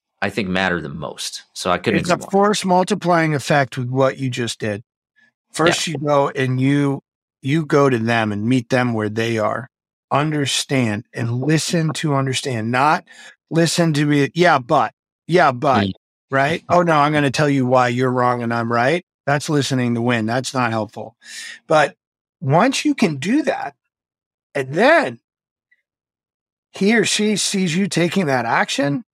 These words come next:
Speaker 2: that totally builds a bridge of trust to like, "Wow, they listened to me and they're actually taking action.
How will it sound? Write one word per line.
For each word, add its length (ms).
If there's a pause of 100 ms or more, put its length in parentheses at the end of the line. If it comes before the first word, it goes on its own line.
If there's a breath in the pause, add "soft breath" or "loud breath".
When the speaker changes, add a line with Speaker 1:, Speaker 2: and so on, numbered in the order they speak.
(1160)
Speaker 2:
that 460 (100)
totally 720
builds 440
a 60
bridge 340
of 120
trust 540
to 100
like, 240
"Wow, 360
they 160
listened 420
to 60
me 120
and 100
they're 100
actually 300
taking 300
action. 340